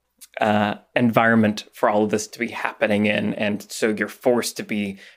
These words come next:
quiet and stealthy and, and do spy things in a spy way. There's fun, playful things with Benji where he's moving the,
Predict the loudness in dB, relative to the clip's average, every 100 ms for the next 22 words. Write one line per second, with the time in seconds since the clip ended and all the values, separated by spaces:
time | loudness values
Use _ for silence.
0 | -10 -2 0 2 -2 -2 -4 -4 -6 -14
1 | -12 -4 0 -2 0 0 2 0 -2 -6
2 | -10 -10 -10 -10 -10 -18 -10 -4 0 0
3 | 0 0 0 0 -2 0 2 2 2 2
4 | 0 -4 -14 -20 -4 -2 -2 2 4 4
5 | 2 2 2 2 0 2 2 2 -2 0
6 | 4 4 4 2 2 0 0 -4 -2 -2
7 | 0 0 0 0 -2 -4